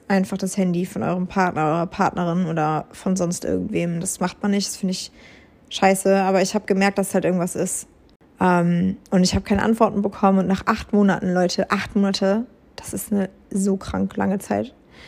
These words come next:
habe ich mir gedacht, so, „Nee, jetzt ist Schluss.“ Und, äh, habe halt dieses Handy gefunden und war komplett entgeistert. Und ich wusste in diesem Moment schon, was kommt. Ich wusste es einfach. Es war einfach so, okay, ich, I knew it.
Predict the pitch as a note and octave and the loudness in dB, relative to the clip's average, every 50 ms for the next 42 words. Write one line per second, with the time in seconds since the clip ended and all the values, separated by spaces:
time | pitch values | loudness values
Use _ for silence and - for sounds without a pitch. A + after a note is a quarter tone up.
0 | - - - - - - - - _ _ - - - - G#3 G3 G3 F#3+ F#3+ F#3+ | -20 -20 -20 -20 -20 -20 -20 -20 _ _ -16 -10 -2 2 4 4 4 4 4 2
1 | - - G3 F#3+ G3 A3 A#3+ - - G#3+ G3+ G3 - - G3 - - A3+ A#3+ A#3 | 0 0 2 4 4 4 2 2 0 0 0 0 -2 -4 -4 0 4 4 4 4
2 | - - - - G#3+ G3+ G3+ G3 - - - G#2+ - - - G3 G3 G3+ - G#3 | 4 0 -2 0 2 2 2 0 0 0 0 2 2 2 0 -2 -4 -2 -2 0
3 | G3+ G3 G3 G3 - G#3+ G#3+ A#3 A#3+ G#3 F#3+ - F#3 F3+ F3+ F3+ F3+ E3+ E3 D3+ | 0 0 -2 -2 0 0 2 2 2 2 0 0 0 0 0 0 2 2 0 0
4 | - - - G#3 G3 - - F#3+ - G#3 G3+ F#3+ - F3 E3 F#3 - - F#3+ - | -2 -2 0 0 2 2 2 2 2 2 0 2 4 4 2 2 2 -2 -2 -2
5 | G3 - - G#3 A3 G#3 - - G3+ G3 G3 G3 G3 F#3+ F#3+ F#3 F#3 - - F#3 | -2 -2 -2 -2 -2 0 0 0 2 2 2 2 2 2 2 2 0 0 -2 -2
6 | F3 - F#3+ F#3 F#3 - - - G#3+ G3+ F3+ - - - C#4+ F4+ - - - G#3+ | -2 -2 -2 -4 -4 -4 -2 0 0 0 0 -2 -2 0 0 0 0 -2 -4 -2
7 | - F3+ F#3+ - F3+ F3+ - - - - - - - A3 A3 A3 G#3+ G#3 - G#3 | -2 -2 0 0 0 0 0 -2 -4 -4 -2 2 2 4 4 2 0 -2 -2 -4
8 | G3 - - G3+ G3 F#3 F#3+ F#3+ - - G3+ G3+ G3 - G3 - - - _ _ | -2 0 2 2 4 2 2 0 0 0 0 0 0 -2 -4 -8 -12 -20 _ _
9 | _ _ _ _ _ _ - A3+ G#3+ G#3 A3 A#3+ A3+ G3+ F#3+ F#3+ - - - | _ _ _ _ _ _ 0 2 4 6 6 6 6 4 4 2 0 -4 -10